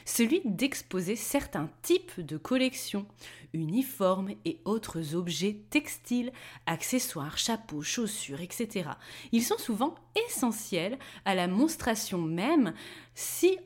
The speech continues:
on peut aussi opter pour la technique de l'étalagisme,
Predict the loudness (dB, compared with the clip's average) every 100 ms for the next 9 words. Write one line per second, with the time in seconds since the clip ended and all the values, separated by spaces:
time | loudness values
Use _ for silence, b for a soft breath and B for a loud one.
0 | 0 -2 -2 -2 -2 2 2 2 0 -6
1 | -8 -2 2 2 2 -2 0 -2 -2 -4
2 | -2 -2 -2 -4 -4 0 2 4 6 4
3 | 6 4